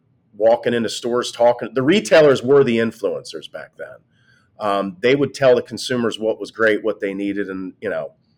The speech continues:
supplement review, a, a literal book that you would buy. You know, these were the ways that you'd speak to these consumers. Um, and to that point, a lot of stores, as,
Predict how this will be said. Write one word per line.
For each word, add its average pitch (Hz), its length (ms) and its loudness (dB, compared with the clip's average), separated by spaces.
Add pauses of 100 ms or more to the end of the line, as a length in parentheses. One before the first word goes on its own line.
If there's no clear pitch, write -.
supplement 127 580 0
review, 113 480 0
a, 101 160 2
a 107 80 -2
literal 110 500 0 (180)
book - 420 0 (120)
that 117 160 -4
you 110 80 -4
would 101 140 -4
buy. 92 340 -4 (460)
You 123 80 -4
know, 113 100 0
these 127 240 -2
were 131 80 -2
the 120 80 -2
ways 113 280 2
that 101 100 -8
you'd 98 160 -10
speak - 280 -8
to 117 80 -12
these 104 140 -6
consumers. 117 560 -4 (680)
Um, 101 500 0 (340)
and 143 180 2
to 277 160 2
that - 260 2
point, 156 340 4
a 143 60 4
lot 170 240 6
of 175 80 6
stores, 180 640 4
as, 156 800 2